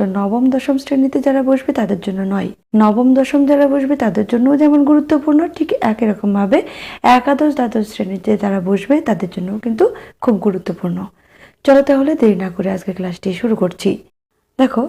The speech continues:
বিভিন্ন পত্রিকা সম্পর্কে আজকের ক্লাসের বিষয়। এক নম্বরে রয়েছে দিগদর্শন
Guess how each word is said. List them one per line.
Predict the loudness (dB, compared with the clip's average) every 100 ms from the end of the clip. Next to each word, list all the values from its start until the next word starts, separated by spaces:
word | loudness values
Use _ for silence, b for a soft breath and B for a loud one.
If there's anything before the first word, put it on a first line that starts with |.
| 2
বিভিন্ন | 2 4 2 0
পত্রিকা | -2 -2 -2 -2
সম্পর্কে | -4 -2 -4 -2 -2 -2 -4
আজকের | -6 -6 -4
ক্লাসের | -4 -4 -6 -4
বিষয়। | -6 -4 -8 -10 _ b b
এক | -4 -2
নম্বরে | -2 -4 -4
রয়েছে | -6 0 0
দিগদর্শন | 2 0 2 -2 -2